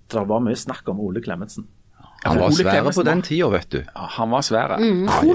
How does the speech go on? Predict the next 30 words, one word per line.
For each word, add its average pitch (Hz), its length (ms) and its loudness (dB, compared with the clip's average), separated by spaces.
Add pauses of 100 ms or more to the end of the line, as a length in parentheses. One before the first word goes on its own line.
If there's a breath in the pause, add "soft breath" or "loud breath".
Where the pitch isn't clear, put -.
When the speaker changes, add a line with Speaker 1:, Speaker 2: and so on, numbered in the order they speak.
(120)
Speaker 2:
ja. - 120 -2
Speaker 1:
Kolossalt 123 440 0
svære. 110 360 -2 (100)
Speaker 2:
Og 107 80 0
da 120 80 6
mener 113 140 4
jeg 120 80 0
ikke 135 100 -2
bare 110 160 0
fysisk, - 640 -2
sant? 104 300 -2
Speaker 1:
Nei. 110 160 4
Speaker 2:
Men, 92 180 -2
altså, 92 240 -2
han 104 100 4
var 87 140 4
jo 131 160 6
et, - 160 -6
eh, 87 240 4 (320 loud breath)
rikskändis, 135 1120 -2
Speaker 1:
Ja. 110 160 -4
Speaker 2:
sant? 113 200 0
Speaker 1:
Og 190 180 0 (160)
en 175 140 2
av 190 120 2
de, 175 120 6 (140)
eh, 143 100 4
vi 127 580 -10
hadde 120 160 -2
ikke, 196 320 -2